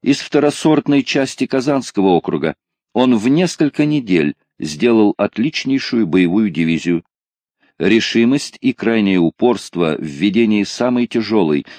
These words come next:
казалось, обреченной операции. Необычайная личная храбрость, которая страшно импонировала войскам и создавала ему среди них большую популярность.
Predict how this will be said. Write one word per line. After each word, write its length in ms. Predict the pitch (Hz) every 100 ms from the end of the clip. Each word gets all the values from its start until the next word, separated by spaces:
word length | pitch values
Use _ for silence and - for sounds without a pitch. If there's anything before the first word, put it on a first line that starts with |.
| _
казалось, 480 | 92 95 101 95 - -
обреченной 800 | 113 110 120 - 135 131 131 123
операции. 600 | 117 120 101 65 - 58 - _ _ _ _ _ _ _ -
Необычайная 680 | 87 98 98 107 98 92 85
личная 460 | 87 90 - 110 110
храбрость, 640 | - 117 110 117 - - - -
которая 360 | - 95 107 101
страшно 580 | - - 127 - 131 135
импонировала 720 | 107 101 92 82 87 95 98
войскам 540 | 90 80 - - 151 170 _ _ -
и 100 | 113
создавала 560 | 131 107 113 120 147
ему 220 | 147 139
среди 320 | 131 120 123 127
них 200 | 131 87
большую 460 | 104 101 - 127
популярность. 720 | 127 113 78 80 73 90 -